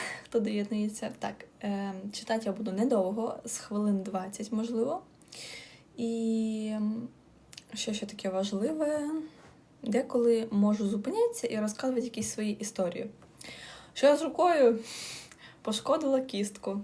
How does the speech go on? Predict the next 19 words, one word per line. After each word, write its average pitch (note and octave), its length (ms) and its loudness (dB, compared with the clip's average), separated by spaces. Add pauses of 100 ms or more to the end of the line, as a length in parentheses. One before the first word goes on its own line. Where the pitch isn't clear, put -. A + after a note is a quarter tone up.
Тепер G#3+ 300 0
перемотала. G#3 520 2
В C4 100 -4
принципі, A#3+ 400 0
рука G#3+ 240 0
працює G#3 400 -4
нормально, D4 460 2
просто A3+ 340 -6
вона G3+ 200 0
перемотана. F#3 640 -6 (2750)
А, G#3 440 2 (180)
так, - 460 -6
добре. F#3 800 -4 (840)
Так. - 180 -4 (2500)
Отже, C#4 520 2
я A#3 220 2
почну G#3 500 0
з G3 80 -2
розділу A3 760 0